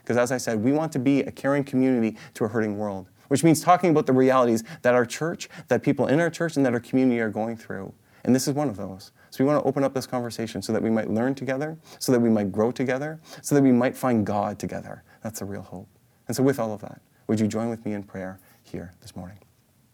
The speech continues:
God, I ask. I ask wherever we might be.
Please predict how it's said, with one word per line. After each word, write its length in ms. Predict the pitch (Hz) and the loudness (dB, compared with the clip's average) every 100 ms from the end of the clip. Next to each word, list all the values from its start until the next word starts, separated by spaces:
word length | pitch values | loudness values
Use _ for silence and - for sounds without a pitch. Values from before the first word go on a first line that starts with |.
| _ _ _ _ - _ _ _ _ _ _ _ _ - | _ _ _ _ -20 _ _ _ _ _ _ _ _ -2
God, 140 | 110 | 2
I 60 | 117 | 2
ask. 300 | 107 107 - - _ _ _ _ _ _ _ _ - | 0 -4 -10 -18 _ _ _ _ _ _ _ _ -6
I 80 | 123 | 2
ask 220 | 151 190 | 2 2
wherever 240 | 143 139 127 | 2 2 2
we 100 | 110 | -2
might 220 | 104 98 | -2 -6
be. 160 | 95 | -12